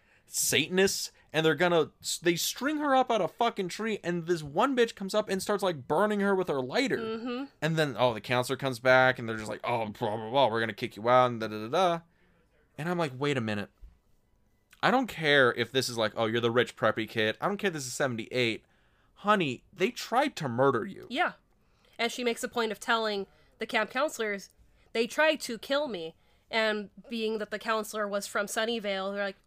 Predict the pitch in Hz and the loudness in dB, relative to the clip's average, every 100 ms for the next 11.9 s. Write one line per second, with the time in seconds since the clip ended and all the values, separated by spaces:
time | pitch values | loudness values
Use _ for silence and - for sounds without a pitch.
0 | - 247 233 226 220 214 - 226 269 240 | -2 0 2 0 -2 -4 -6 -8 -6 -2
1 | 233 214 196 175 165 151 175 196 240 202 | -2 -2 -6 -10 -12 -12 -10 -8 -4 2
2 | 240 240 190 165 185 180 - - - - | 2 2 2 4 6 6 2 -6 -20 -2
3 | 180 - 311 185 165 175 147 466 480 190 | 0 0 -4 -2 0 0 2 4 8 6
4 | 151 143 - _ _ - 143 - _ - | 4 -2 -4 _ _ -16 -16 -18 _ -18
5 | 175 208 294 247 156 143 190 - 214 240 | -10 2 8 10 8 6 0 2 0 0
6 | 233 190 139 143 139 240 247 127 - - | 2 -2 -2 -10 2 4 4 -2 -6 4
7 | 233 - 208 214 254 165 160 113 180 190 | 4 4 -2 0 0 0 0 4 8 8
8 | 110 104 131 196 131 156 247 254 180 180 | 6 2 0 0 4 4 4 4 -2 -2
9 | 165 160 165 147 147 - 208 190 165 175 | -2 -2 -6 -6 -8 -6 2 2 2 -4
10 | - 180 170 139 _ - 220 208 120 220 | -2 -2 -2 -10 _ -2 2 4 2 0
11 | 214 233 226 208 202 254 285 160 | -4 -6 -4 -6 -2 2 4 2